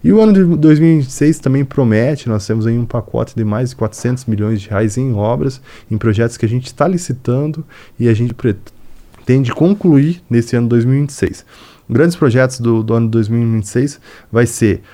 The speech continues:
uma rua paralela à Rua Jacarezinho, que hoje enfrenta um grande problema de trânsito, que é a Rua São Gabriel. Então vai tá, tá sendo, é, licitado o projeto daquela, daquela rua, né, que vai trazer um acesso muito grande pra,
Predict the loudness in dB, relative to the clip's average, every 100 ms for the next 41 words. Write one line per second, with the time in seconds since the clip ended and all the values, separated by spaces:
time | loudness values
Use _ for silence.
0 | _ -2 2 4 4 2 0 2 4 4
1 | 4 4 2 2 2 2 0 -2 -2 -2
2 | -2 -6 -2 0 0 -2 -4 -6 -4 -4
3 | -2 -2 -2 -2 -2 -2 -6 -4 0 0
4 | -4 -4 -2 0 -2 -2 -2 0 0 0
5 | 0 -2 -6 -6 -4 -2 -4 -8 -16 -6
6 | -4 -4 -12 -20 -20 -10 -8 -4 -4 -2
7 | -2 -2 -2 -4 -6 -8 -8 -8 -8 -8
8 | -8 -10 -14 -20 -20 _ _ -8 -4 -4
9 | -4 0 0 2 0 2 2 4 2 0
10 | -2 -4 -4 -8 -10 -12 -20 -18 -8 -4
11 | 0 0 -2 0 0 0 -4 -4 -6 -4
12 | -4 -2 -4 -6 -4 -4 -4 -4 -4 -4
13 | -4 -2 -2 -4 -6 -8